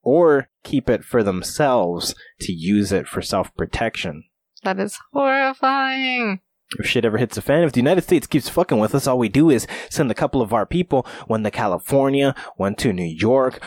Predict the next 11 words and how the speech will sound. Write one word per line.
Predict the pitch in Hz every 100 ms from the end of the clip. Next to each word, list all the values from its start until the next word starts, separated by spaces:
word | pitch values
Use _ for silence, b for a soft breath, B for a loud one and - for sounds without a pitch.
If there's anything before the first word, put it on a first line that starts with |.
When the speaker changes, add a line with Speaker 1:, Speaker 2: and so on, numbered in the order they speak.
| B
Speaker 1:
one | 104 104
to | 101 -
Austin, | 101 104 - 107 85
Texas. | - - 120 - - 135 - - - _
Speaker 2:
Man, | 220 220 240 208 185 175 - _ _
but | 254 247 - _ _ -
they'll | 247 254
hopefully | 254 240 - 233 220 208
figure | - 214 202 190
this | 175 -
out. | 190 202